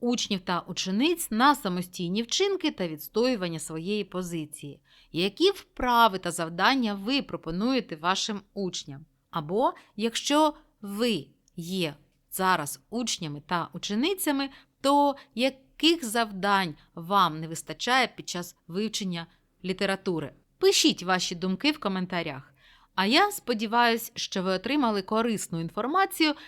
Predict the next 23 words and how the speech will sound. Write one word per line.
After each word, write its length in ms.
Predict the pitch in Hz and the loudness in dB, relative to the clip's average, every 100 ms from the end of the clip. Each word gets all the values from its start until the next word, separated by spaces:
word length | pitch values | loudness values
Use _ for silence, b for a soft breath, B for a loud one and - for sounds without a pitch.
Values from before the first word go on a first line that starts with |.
| B | B
яка 320 | 214 220 220 | -2 0 0
спонукатиме 840 | 220 - 254 359 - 208 - 170 165 | -2 -2 -4 0 4 4 2 -8 -6
до 180 | 170 175 | -4 -2
роздумів, 580 | 226 330 226 190 180 - | 0 0 0 -2 -4 -4
обговорення 800 | 196 170 175 160 175 247 208 175 | -6 -4 -4 -4 0 0 0 -4
та 160 | 180 175 | -6 -8
висновків. 580 | 170 165 156 - 151 - b b - | -8 -8 -12 -12 -18 -18 b b -6
І 340 | 226 226 220 - | -2 0 -2 -4
нагадую: 640 | 202 175 240 254 170 151 - b - | -4 0 4 4 2 -6 -10 b 2
підписуйтесь 760 | 302 - - 311 - 175 160 - | 4 4 4 4 4 -4 -6 -8
на 80 | 170 | -6
канал 360 | 185 202 185 156 | -4 0 0 -2
Просто 380 | 180 175 - 180 | -4 -6 -6 -8
Урок, 340 | - 165 - - - B B | -4 4 6 6 2 B B
натискайте 680 | 202 196 196 185 - 202 196 | -4 -2 -2 -4 0 0 0
на 120 | 185 180 | -4 -6
дзвіночок, 640 | 165 170 180 247 240 - - - | -6 -6 -2 0 10 12 12 10
аби 280 | 185 254 | 6 4
не 120 | 254 208 | 2 0
пропустити 800 | 175 170 170 - 254 320 330 | -2 -4 -4 -4 0 0 0
нові 360 | 180 170 165 214 | -2 -4 -4 -4
відео. 480 | 190 208 165 160 151 B B B | -4 -6 -6 -8 -8 B B B
Приєднуйтесь 1000 | 247 320 262 269 285 190 180 - 156 - | 0 2 2 2 2 0 -2 -4 -8 -10